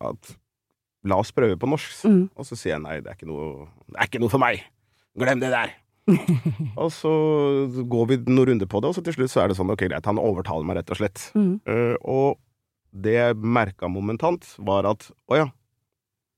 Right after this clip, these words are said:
Speaker 1: det er morsmålet ditt.
Speaker 2: Mm.
Speaker 1: Du,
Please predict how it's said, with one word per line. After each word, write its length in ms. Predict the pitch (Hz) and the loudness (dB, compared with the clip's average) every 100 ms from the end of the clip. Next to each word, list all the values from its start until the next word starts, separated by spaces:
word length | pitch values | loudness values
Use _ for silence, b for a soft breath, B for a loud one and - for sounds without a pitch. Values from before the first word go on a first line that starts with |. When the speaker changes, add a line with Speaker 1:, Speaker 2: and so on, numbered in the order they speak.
| _ _ _ _ _ _ _ _ _ 82 92 _ _ - | _ _ _ _ _ _ _ _ _ _ _ _ _ 2
Speaker 1:
det 80 | 117 | 4
er 80 | |
morsmålet 640 | 123 98 95 117 123 135 175 | 4 2 -2 -4 -4 -2 -2
ditt. 200 | - - | -4 0
Speaker 2:
Mm. 220 | 202 190 196 _ _ _ 95 92 | 4 4 4 _ _ _ _ -6
Speaker 1:
Du, 480 | 117 120 117 117 | 0 2 2 0